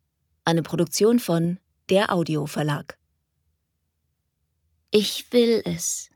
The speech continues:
sagte die kleine Meerjungfrau und war bleich wie der Tod. „Aber du musst mich auch bezahlen“,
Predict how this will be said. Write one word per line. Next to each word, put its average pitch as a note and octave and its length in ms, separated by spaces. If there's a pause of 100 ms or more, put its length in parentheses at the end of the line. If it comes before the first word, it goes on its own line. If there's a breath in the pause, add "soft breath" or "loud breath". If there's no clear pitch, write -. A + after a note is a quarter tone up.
(560)
sagte D#3+ 340
die D3+ 120
kleine D#3+ 320
Meerjungfrau D#3 920 (180)
und D#3+ 180
war D#3+ 80
bleich D#3+ 520
wie F#3+ 100
der F#3+ 180
Tod. - 500 (1120)
„Aber D#3+ 300
du D#3+ 160
musst E3 400
mich E3 260
auch F#3+ 220
bezahlen“, A3 1040